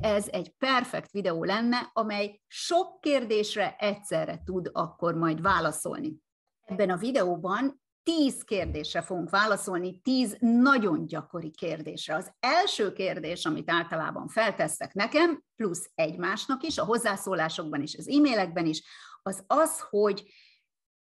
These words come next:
tudja-e a narcisztikus azt, amikor ő manipulál. Tudatosan manipulál-e minket a narcisztikus? A válasz az, hogy igen, tudja pontosan, hogy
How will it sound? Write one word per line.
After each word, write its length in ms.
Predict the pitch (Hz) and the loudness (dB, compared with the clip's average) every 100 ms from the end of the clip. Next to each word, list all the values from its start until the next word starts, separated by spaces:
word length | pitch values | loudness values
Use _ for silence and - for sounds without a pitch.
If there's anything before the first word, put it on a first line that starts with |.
| _ - | _ 2
tudja-e 800 | 403 381 214 208 175 - 220 - | 4 6 4 2 2 4 2 4
a 80 | 180 | 2
narcisztikus 1000 | 185 202 202 - 175 - 175 - - - | 4 2 0 -6 -8 -10 -12 -12 -12 -4
azt, 500 | - 220 302 - - _ _ | 2 4 2 -2 -8 _ _
amikor 800 | 226 269 214 175 - 190 190 - - | 4 4 4 0 0 4 4 2 2
ő 300 | 190 180 - | 4 4 0
manipulál. 920 | - 175 185 185 175 - 180 156 - - _ _ _ _ | -4 0 2 2 0 -2 -4 -2 -4 -10 _ _ _ _
Tudatosan 1080 | - 415 330 220 190 - 226 - 190 156 - | 2 4 4 2 2 0 0 2 0 0 -2
manipulál-e 1400 | 190 180 190 185 - 185 160 156 156 - 196 196 196 - | -2 0 0 -2 -4 -2 0 0 -2 -4 -2 0 0 -4
minket 580 | 196 180 185 170 170 165 | -4 -4 -4 -4 -4 -4
a 80 | 165 | -2
narcisztikus? 1040 | 151 143 143 - - - - - - - _ _ - - | -2 -4 -6 -12 -14 -14 -18 -18 -20 -20 _ _ -20 -6
A 100 | 214 | 0
válasz 540 | 208 320 415 214 - - | 4 4 4 2 -2 -2
az, 520 | 254 175 - 269 - - | 0 0 -2 -8 -10 -18
hogy 340 | _ 269 233 233 | _ 2 2 -2
igen, 580 | - 302 185 165 208 - _ - | 2 2 2 -2 -6 -12 _ 0
tudja 460 | 392 370 214 175 | 2 2 2 -2
pontosan, 840 | 165 226 226 - - 208 202 214 - | 0 -2 -2 -4 -4 2 2 2 2
hogy 280 | 202 190 | 4 4